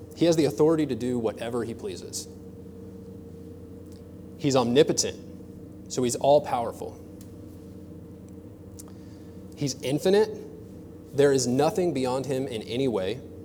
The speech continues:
He's omniscient. He knows all things. His understanding is infinite. All his works are known from eternity past to eternity future. God is immutable.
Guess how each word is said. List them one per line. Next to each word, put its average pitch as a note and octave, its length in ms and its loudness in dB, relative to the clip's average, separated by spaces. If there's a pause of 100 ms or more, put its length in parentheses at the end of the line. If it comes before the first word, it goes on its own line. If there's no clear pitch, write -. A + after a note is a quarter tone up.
(2000)
He's D3+ 160 4
omniscient. B2+ 500 2 (400)
He C#3 160 -2
knows B2+ 360 4
all D#3+ 160 8
things. E3+ 540 -2 (200)
His C3 120 2
understanding C#3+ 680 0
is G#2+ 100 -4
infinite. D#3+ 540 -2 (760)
All E3+ 220 12
his F3+ 160 8
works C3+ 300 6
are A2+ 80 4
known A2 480 -2 (120)
from A#2 140 0
eternity C3 340 -2
past G#2 360 -2
to G#2+ 80 -4
eternity G2+ 340 -4
future. - 400 -8 (1900)
God C3 240 6
is C3+ 320 6
immutable. C3+ 720 0